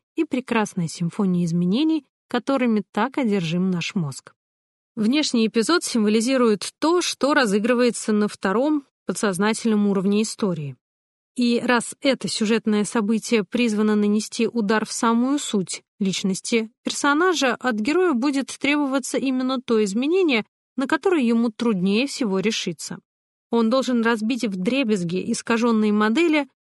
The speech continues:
но они укоренились так глубоко, что потребуется почти сверхчеловеческое усилие и отвага, чтобы в конце концов навсегда их поменять.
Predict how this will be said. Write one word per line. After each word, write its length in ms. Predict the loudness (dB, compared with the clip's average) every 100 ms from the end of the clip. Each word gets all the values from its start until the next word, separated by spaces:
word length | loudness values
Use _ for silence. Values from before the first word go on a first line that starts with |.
| -2
но 200 | 2 2
они 300 | 2 2 2
укоренились 840 | 0 0 2 4 4 2 0 -2
так 240 | 0 0
глубоко, 600 | 0 0 2 0 2 0 0 _
что 240 | -6 -2 2
потребуется 720 | 0 2 0 2 2 0 -2
почти 440 | 0 0 -2 -4
сверхчеловеческое 1200 | -2 0 0 0 0 2 4 2 2 -2 -4 -2
усилие 680 | 0 0 -2 0 0 0 -2
и 140 | -2 -2
отвага, 600 | -2 -2 0 2 -2 -6 _ _ -10
чтобы 320 | -2 0 0
в 80 | 0
конце 300 | -2 0 -2
концов 500 | -4 -4 -2 -2 -2 _ _
навсегда 460 | -2 -2 -2 -2 -4
их 120 | -6
поменять. 600 | -2 -2 -2 -4 -10 -20